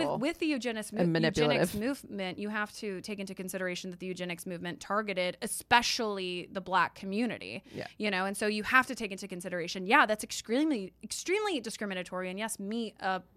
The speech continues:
Speaker 1: person who I feel is very progressive and, and liberal-minded and inclusive, it's like, I would never,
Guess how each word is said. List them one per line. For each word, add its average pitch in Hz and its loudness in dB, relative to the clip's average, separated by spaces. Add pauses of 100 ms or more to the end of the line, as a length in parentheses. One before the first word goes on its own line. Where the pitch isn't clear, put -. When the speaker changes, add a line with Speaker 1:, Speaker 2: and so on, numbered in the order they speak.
Speaker 1:
person 196 -8
who 190 -2
I - -2
feel 175 0
is - -2 (180)
very 190 2 (320)
progressive 185 4
and, 185 2
and 185 0
liberal-minded 180 4
and 175 2 (100)
inclusive, 202 8
it's 170 2
like, 185 10 (340)
I 190 12
would 196 10
never, 202 10